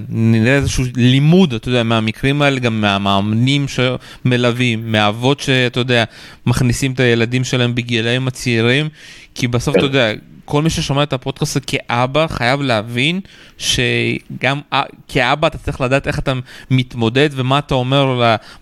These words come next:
Speaker 1: לבת שלך, לבן שלך, שזה גם, אתה יודע, אפשר להגיד, אה, מ-, המילים שאנחנו אומרים לילדים שלהם הן מאוד חשובות וצריך להיזהר.
Speaker 2: אה, נכון.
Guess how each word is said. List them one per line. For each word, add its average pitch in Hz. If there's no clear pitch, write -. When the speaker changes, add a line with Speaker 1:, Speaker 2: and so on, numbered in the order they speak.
Speaker 1:
לבת 127
שלך, 160
לבן 120
שלך, 180
שזה 123
גם, 135
אתה 120
יודע, 117
אפשר 117
להגיד, 120
אה, 104
מ-, 147
המילים 175
שאנחנו 151
אומרים 143
לילדים 135
שלהם 156
הן 131
מאוד 120
חשובות 139
וצריך 135
להיזהר. 113
Speaker 2:
אה, 131
נכון. 175